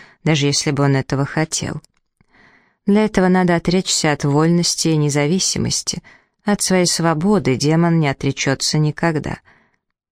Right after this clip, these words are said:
«Я царь познания и свободы,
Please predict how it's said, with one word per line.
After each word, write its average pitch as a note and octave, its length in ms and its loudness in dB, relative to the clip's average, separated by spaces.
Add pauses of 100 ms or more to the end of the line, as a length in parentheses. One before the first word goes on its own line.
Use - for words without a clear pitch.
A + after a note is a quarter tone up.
(240)
«Я D3+ 160 2
царь E3 320 0
познания D3 680 2
и C#3 40 0
свободы, C#3 760 -2